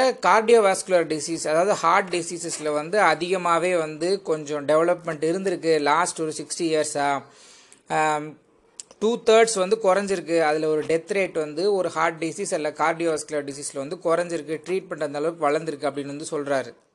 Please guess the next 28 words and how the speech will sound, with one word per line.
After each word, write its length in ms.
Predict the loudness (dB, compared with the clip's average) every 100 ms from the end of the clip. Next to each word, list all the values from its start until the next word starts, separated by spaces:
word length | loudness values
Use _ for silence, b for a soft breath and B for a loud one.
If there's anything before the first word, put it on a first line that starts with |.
| _ _ _ _ _ _ -10
அதே 240 | -4 -2
மாதிரி 260 | 0 0 0 -4 -8 B B B B B
கேன்சர்ல 600 | 4 4 4 4 6 8 6
வந்து 340 | 6 2 6 8 8 6 0
எந்-, 340 | 2 2 2 0
எந்த 280 | 0 2 6
அளவுக்கு 340 | 6 6 2 -2
treatment 560 | -2 -2 -2 -4 -4 0
பண்ணுதோ 500 | 0 2 -2 2 4 6
அதை 300 | 6 6 6
விட 260 | 6 6
ரொம்ப 380 | 8 6 6 6
அதிகமா 520 | 6 6 0 2 2
வந்து 200 | 2 0 -4
preventive 500 | 0 2 2 0 -2 -2
measures 400 | -4 -2 -4 -2
தான் 220 | 0 0
வந்து 340 | -2 -4 0 2 2 2 -2
அதுல 280 | -2 0 2 2 2 -2 B B 2
help 200 | 2 2
பண்ண 180 | -2 -2
முடியும் 340 | -4 -4 -4
அப்படின்னு 260 | -4 -4 -4
வந்து 220 | -4 -4
சொல்றாரு. 420 | -4 0 0 0 -4 -16 _ -2
எ-, 340 | 0 2 0 -2
example 440 | 0 2 2 0
வந்து 300 | 0 0 0